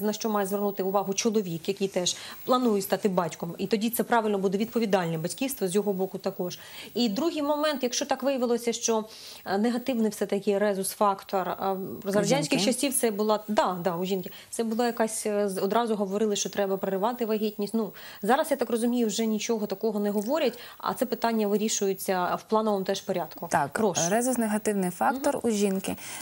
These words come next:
Speaker 2: е, це той, той стан, який потребує постійного контролю. Якщо у чоловіка резус-позитивний
Speaker 1: Мгм.
Speaker 2: фактор, то під час вагітності можливе виявлення антитіл, які постійно контролюються,
Speaker 1: Мгм.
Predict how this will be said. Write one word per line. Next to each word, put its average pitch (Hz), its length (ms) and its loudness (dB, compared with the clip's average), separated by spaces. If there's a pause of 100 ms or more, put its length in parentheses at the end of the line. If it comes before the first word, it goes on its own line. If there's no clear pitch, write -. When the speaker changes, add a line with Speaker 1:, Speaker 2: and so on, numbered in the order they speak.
(120)
Speaker 2:
е, 180 280 0
це 247 280 4
той, 208 280 2
той 214 180 0
стан, 277 320 2
який 220 220 0
потребує 226 360 0
постійного 196 600 0
контролю. 165 540 -2
Якщо 247 600 2
у 190 200 0
чоловіка 180 580 0
резус-позитивний 180 760 0
Speaker 1:
Мгм. 220 120 0
Speaker 2:
фактор, 240 360 0 (680)
то 226 520 4
під 202 140 -6
час 226 260 2
вагітності 240 540 0
можливе 196 560 2
виявлення 190 500 2
антитіл, 185 680 0 (320)
які 202 200 -2
постійно 185 420 -2
контролюються, 185 760 0
Speaker 1:
Мгм. 262 100 0